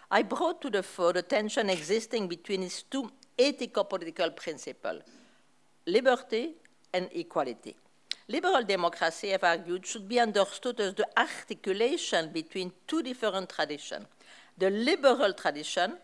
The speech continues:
of the rule of law, individual rights, and the democratic tradition of popular sovereignty. The, uh, Canadian political theorist C B Macpherson has shown in a very nice little book called The Life and Times of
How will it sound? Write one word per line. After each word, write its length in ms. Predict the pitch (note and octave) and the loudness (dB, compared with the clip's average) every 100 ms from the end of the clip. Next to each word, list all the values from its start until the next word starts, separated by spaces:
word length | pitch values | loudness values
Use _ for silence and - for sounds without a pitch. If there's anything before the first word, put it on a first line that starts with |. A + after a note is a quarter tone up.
| _ _ | _ _
of 200 | D#3+ - | -8 -6
the 100 | - | -4
rule 220 | D3 D#3 D3 | -2 0 0
of 160 | D3 | 0
law, 400 | E3+ F#3 G#3 A#3 B3 - - | 2 2 4 2 0 -14 -14
individual 440 | E3 E3 F3 D#3+ E3+ | -12 -2 2 2 4
rights, 460 | F3+ G#3 A3 - - _ - | 4 4 2 -6 -20 _ -10
and 140 | F#3 | -4
the 60 | F#3 | -4
democratic 840 | D#3+ C#4 G#4+ F#4 - E3+ F3+ - | 0 2 2 0 2 0 0 -8
tradition 540 | - D3 D3 - E3 E3 | -4 -4 -4 -4 -2 -2
of 140 | D#3 | -2
popular 360 | E3 F3+ D#3+ D#3 | -4 -2 -2 -2
sovereignty. 680 | - D3 D3 B2+ B2 - - _ - - - - - | -2 -4 -4 -8 -12 -18 -20 _ -20 -20 -20 -20 -6
The, 240 | F#3+ G#3 - - | 2 4 2 0
uh, 500 | F3+ F3 E3 D#3+ D#3 - _ _ _ _ _ _ - - - - - | 0 2 0 0 -4 -8 _ _ _ _ _ _ -18 -18 -18 -12 0
Canadian 540 | F#3+ G#3+ C#4 A3 D#3+ | 2 4 2 4 0
political 380 | D3 E3 D#3+ E3+ | 0 -4 -2 -4
theorist 440 | D#3 E3 D3+ D#3+ - | -4 -4 -4 -6 -8
C 140 | A3+ | -10
B 120 | G#3 | -6
Macpherson 920 | G3+ F3 - - - D3+ - - E3+ E3+ | 0 0 -2 -12 -4 -4 -4 -6 -4 -4
has 140 | F3+ E3 | -6 -6
shown 320 | - D3+ D3 | -6 -6 -4
in 100 | D#3+ | -4
a 60 | D3+ | -2
very 180 | E3 | -2
nice 300 | F3 E3 E3+ | 0 0 0
little 280 | F3 - D#3 | -6 -4 -4
book 240 | C3+ D3+ - | -4 -6 -4
called 180 | D#3 D#3 - - | -4 -6 -14 -2
The 100 | E3 | 2
Life 280 | F3+ A3+ A3+ | 4 4 0
and 180 | F#3+ - | -6 -2
Times 300 | F3 E3+ | -2 -2
of 120 | F3 | -6